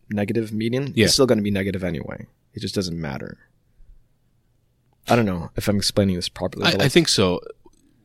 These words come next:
Speaker 2: I guess the way to, uh, do you think his realizations tw-, in the last episode is gonna change the way he does? Well, I know he's not a cop anymore,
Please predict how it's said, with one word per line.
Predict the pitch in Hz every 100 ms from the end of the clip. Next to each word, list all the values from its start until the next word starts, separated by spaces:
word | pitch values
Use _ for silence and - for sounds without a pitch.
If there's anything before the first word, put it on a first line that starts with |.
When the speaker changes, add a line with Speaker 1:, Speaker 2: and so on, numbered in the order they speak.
| -
Speaker 2:
I | -
guess | 135 151
the | - 120
way | 117 123
to, | 113 98 -
uh, | 69 64 - - 50 50 50 _ _ 123
do | 110
you | 120
think | 107 151 135
his | 127 104
realizations | 110 113 104 110 107 - 101 85
tw-, | - 101
in | 98
the | 98
last | 95 98 -
episode | 90 - - 98
is | 90
gonna | 110 92
change | - - 98 95
the | 95
way | 92
he | 87 95
does? | 90 85 - - _ _ _ _ _ _
Well, | - 107
I |
know | 110
he's | 104 92
not | 95
a |
cop | 87 95 85
anymore, | 85 80 76